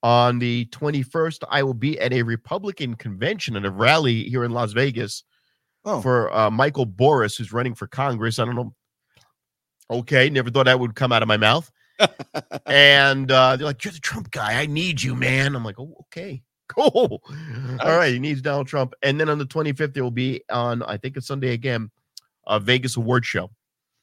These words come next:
Speaker 2: Wow.
Speaker 1: And I'll be there at some capacity. And last night I did the, uh, Super Bowl shot collar show at Notoriety,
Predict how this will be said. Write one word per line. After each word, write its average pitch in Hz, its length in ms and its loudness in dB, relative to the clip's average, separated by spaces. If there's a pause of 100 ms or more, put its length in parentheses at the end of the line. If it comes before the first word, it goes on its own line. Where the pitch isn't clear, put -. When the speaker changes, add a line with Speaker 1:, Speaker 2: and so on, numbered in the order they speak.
(220)
Speaker 2:
Wow. 120 300 -6
Speaker 1:
And 110 100 -4
I'll 104 160 0
be 104 380 -4
there 104 480 0
at 101 100 -6
some 110 160 -6
capacity. 107 800 2 (480)
And 110 240 4
last 131 220 6
night 131 180 4
I 107 120 4
did 117 340 4
the, 113 280 4
uh, - 140 4
Super 143 300 -2
Bowl 135 200 2
shot 156 320 -2
collar 135 300 -2
show 123 380 -4 (180)
at 95 120 -6
Notoriety, 131 760 6